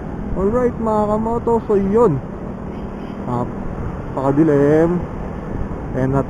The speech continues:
the same time, ang lamig. Woo! So yun.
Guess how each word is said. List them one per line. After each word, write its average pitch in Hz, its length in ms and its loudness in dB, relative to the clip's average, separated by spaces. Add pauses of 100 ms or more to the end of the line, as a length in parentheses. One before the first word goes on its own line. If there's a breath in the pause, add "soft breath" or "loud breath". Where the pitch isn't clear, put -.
the 135 160 0
same 180 240 2 (120)
time, 208 360 2 (1200)
ang 147 240 2
lamig. 156 880 6 (400)
Woo! 302 480 6 (2000)
So 156 120 2
yun. 160 280 4